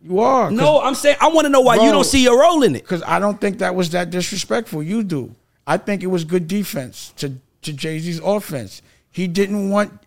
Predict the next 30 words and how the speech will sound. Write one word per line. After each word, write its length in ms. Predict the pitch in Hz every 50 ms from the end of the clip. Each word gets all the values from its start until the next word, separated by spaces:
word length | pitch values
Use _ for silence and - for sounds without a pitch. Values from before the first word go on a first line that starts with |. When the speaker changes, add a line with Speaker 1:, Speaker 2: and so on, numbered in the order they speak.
| _ _ _ - _ _ _ _
Speaker 1:
right 280 | - 160 196 - - 220
now, 260 | 226 226 220 220 226
when 160 | 220 202 190
you 80 | 190 202
say, 300 | - - 208 196 180 -
"Oh, 180 | - 170 180 175
boy." 140 | 165 151 165
Speaker 2:
So 40 | 185
at 140 | 190 196 208
that 120 | 196 202
moment, 200 | 202 202 190 185
you 80 | 190 190
the 80 | 170
referee, 400 | 165 175 156 - 165 151 127 95 87
Speaker 1:
Let 140 | 135 131 139
Speaker 2:
and 100 | 156 185
you 60 | 190
Speaker 1:
me 40 | 165
Speaker 2:
just 160 | 196 175 -
like, 200 | 180 160 - -
"Okay, 160 | 190 - 165
that 80 | 165 160
was 100 | 151 147
a 20 |
good 120 | 160 151
move." 240 | 151 139 113 92 - -
Speaker 1:
Let 140 | 127 139 143
me 80 | 147
finish. 380 | 143 - - 135 113 92 90 -
Speaker 2:
Okay. 240 | 147 139 143 123